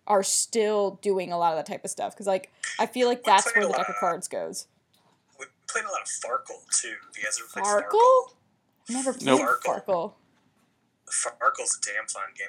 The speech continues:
Speaker 2: It's, like, kind of like a Yahtzee, to where, like, you have, uh, you, you roll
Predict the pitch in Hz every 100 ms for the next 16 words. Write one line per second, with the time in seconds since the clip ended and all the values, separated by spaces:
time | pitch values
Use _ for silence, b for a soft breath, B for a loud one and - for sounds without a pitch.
0 | - - - - - 160 156 135 - 110
1 | 120 - - - - - B B B B
2 | - 117 110 107 117 113 117 113 107 -
3 | _ _ 110 107 98 95 _ _ - -
4 | 110 104 - - 113 113 113 110 107